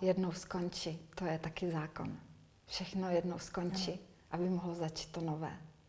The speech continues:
Speaker 1: A já se na to nové moc těším. Já to v sobě držím,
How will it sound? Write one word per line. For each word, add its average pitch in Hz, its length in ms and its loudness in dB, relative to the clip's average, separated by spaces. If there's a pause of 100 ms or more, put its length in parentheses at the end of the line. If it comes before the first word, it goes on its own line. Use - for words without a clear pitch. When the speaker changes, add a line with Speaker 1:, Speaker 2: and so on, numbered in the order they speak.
(260)
Speaker 1:
A 175 60 -2
já 170 80 0
se 170 160 -4
na 160 100 2
to 170 140 -6
nové 160 240 2
moc 160 240 -2
těším. - 520 -4 (500)
Já 185 120 2
to 185 120 -2
v - 60 -4
sobě 180 280 2
držím, 180 640 4